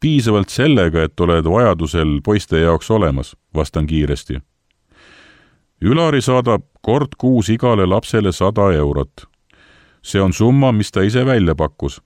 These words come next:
ja mina ei küsi tema käest sentigi rohkem. Ta valis raha meie pere asemel ja mina ei taha tema räpase rahaga rohkem mingit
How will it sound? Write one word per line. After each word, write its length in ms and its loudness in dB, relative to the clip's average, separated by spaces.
ja 160 0
mina 320 2
ei 100 0
küsi 340 -6
tema 320 0
käest 380 -2
sentigi 640 -4
rohkem. 440 -8
Ta 160 0
valis 520 0
raha 560 -2
meie 320 0
pere 300 0
asemel 440 -2
ja 140 0
mina 300 2
ei 80 2
taha 300 0
tema 460 0
räpase 500 -2
rahaga 360 -2
rohkem 400 -4
mingit 340 -4